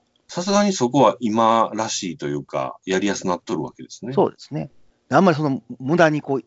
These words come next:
Speaker 2: 行き、行けないようにしておいて、あの、
Speaker 1: そう。
Speaker 2: 順番に物を覚えるようにすると言いますか、ステップがあって。
Speaker 1: だってドラクエ一の頃ってさ、
Speaker 2: はい。
Speaker 1: 鍵っ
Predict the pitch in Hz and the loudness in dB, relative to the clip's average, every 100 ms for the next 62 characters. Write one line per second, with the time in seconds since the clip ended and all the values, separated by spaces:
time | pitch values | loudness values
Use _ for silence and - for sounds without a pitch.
0 | _ - - 135 _ _ - - 151 104 | _ -20 -16 -16 _ _ -14 -4 -4 -4
1 | 98 95 90 110 92 - 113 104 - _ | -8 -14 -14 -10 -12 -8 -6 -6 -12 _
2 | - - - 101 101 135 131 127 127 127 | -20 -20 -12 -8 -4 0 2 2 2 2
3 | 131 107 113 123 117 113 92 - 107 101 | 2 0 0 0 0 -2 -6 -12 -14 -14
4 | 98 95 - - - _ _ - 120 - | -16 -18 -20 -20 -20 _ _ -12 -12 -10
5 | 107 78 87 _ _ 95 87 _ _ _ | -10 -10 -12 _ _ -18 -18 _ _ _
6 | _ - 87 - 90 87 87 101 110 131 | _ -12 -10 -6 -4 -2 -2 2 2 2
7 | 151 98 90 80 - - 73 64 71 139 | 0 2 0 0 -2 -6 -4 0 2 0
8 | - _ 110 104 82 - - _ _ - | 0 _ -12 -10 -12 -16 -20 _ _ -2
9 | 143 135 104 | 0 0 -4